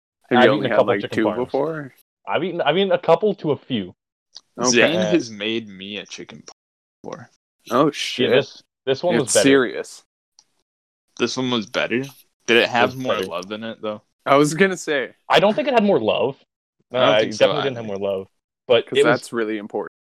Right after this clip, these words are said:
Speaker 2: it was the best chicken parm I've ever put in my mouth.
Speaker 3: God
Speaker 2: Also,
Speaker 3: damn.
Speaker 2: my car was broken, so.
Speaker 3: Nice.
Speaker 2: Or maybe it wasn't broken. I ran out of tires. That's what it was. Anyway, uh, Doug, it's your turn to talk about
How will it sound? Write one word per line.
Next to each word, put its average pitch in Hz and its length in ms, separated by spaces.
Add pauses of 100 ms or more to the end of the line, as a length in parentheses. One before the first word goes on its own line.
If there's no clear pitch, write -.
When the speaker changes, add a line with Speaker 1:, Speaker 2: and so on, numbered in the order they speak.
(380)
Speaker 2:
it 139 100
was 151 220
the 127 100
best - 380
chicken 95 200
parm 98 180
I've 95 100
ever 95 180
put 113 160
in 98 60
my 107 80
mouth. 101 300 (520)
Speaker 3:
God 82 100
Speaker 2:
Also, 139 220
Speaker 3:
damn. 117 60
Speaker 2:
my 90 100
car 120 200
was 101 120
broken, 95 400 (160)
so. 98 320
Speaker 3:
Nice. 120 440 (1120)
Speaker 2:
Or 117 60
maybe 123 120
it 110 60
wasn't 101 180
broken. 98 180
I 110 40
ran 110 140
out 101 60
of 92 60
tires. 87 420
That's 101 160
what 90 80
it 90 40
was. 92 260 (100)
Anyway, 117 380 (360)
uh, 120 280 (420)
Doug, 160 320
it's 143 260
your 135 120
turn 104 220
to 98 60
talk - 380 (120)
about 98 320